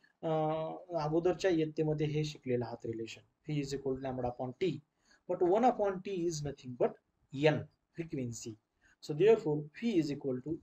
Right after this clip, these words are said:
N lambda हे रिलेशन आपल्याला मिळतं, which relation is called as a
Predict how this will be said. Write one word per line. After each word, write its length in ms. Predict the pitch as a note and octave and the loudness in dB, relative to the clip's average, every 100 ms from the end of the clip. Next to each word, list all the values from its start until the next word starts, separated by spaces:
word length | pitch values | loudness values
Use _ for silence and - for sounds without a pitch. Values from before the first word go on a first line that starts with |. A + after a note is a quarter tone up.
| F3+ G3+ | 2 4
N 80 | C#3+ | 2
lambda 320 | A#2 A#2+ - - _ _ _ _ _ - | -2 -4 -10 -14 _ _ _ _ _ 2
हे 140 | F#3+ G#3 G#3 F3+ | 4 4 0 -2
रिलेशन 440 | D3 C#3+ D3+ D3+ D#3+ | 0 0 0 -2 -4
आपल्याला 400 | C#3+ B2+ B2+ B2+ | -6 -2 -2 -2
मिळतं, 420 | C#3 F#3 D#3 B2+ - _ _ - | 0 0 2 -2 -4 _ _ -6
which 300 | E3+ A3 - F3+ | -6 -6 -2 0
relation 400 | C#3+ D3 D3+ D#3+ D#3 | 2 0 0 -2 -2
is 120 | D3+ - | -2 -4
called 200 | C3 C3 B2 | -4 0 0
as 180 | B2 A#2 | 0 -2
a 120 | D#3 | -4